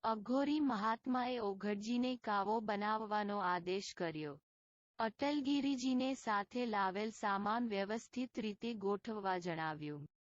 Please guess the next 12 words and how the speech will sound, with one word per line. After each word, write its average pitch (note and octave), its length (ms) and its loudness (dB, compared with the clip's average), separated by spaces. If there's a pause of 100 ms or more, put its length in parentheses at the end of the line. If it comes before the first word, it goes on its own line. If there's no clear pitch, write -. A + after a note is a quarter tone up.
(300)
અટલગીરીજીએ C4+ 1120 2
થેલામાંથી A3+ 840 0
સામાન G#3+ 580 0
બહાર A3+ 400 0
કાઢીને G#3+ 580 0
નાના G3+ 460 0
મોટા A#3 480 0
માટીના A#3 640 0
પાત્રોમાં A3 800 0
ગોઠવણી A#3+ 600 0
કરવા F#3 440 0
માંડી. D#3+ 580 -2